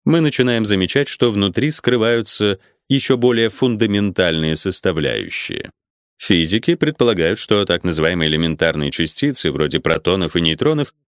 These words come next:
на самом деле состоят из еще более элементарных частиц — кварков, которые обладают различными цветами и ароматами, как окрестили их свойства в попытке сделать субъядерный мир хотя бы немного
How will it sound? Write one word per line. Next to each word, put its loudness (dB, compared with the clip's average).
на 2
самом 0
деле 0
состоят 0
из -2
еще 0
более 0
элементарных 0
частиц — -4
кварков, 0
которые 2
обладают 0
различными 0
цветами 0
и 0
ароматами, -2
как 2
окрестили 0
их 0
свойства 0
в -20
попытке 0
сделать 0
субъядерный 0
мир 2
хотя -2
бы -4
немного 0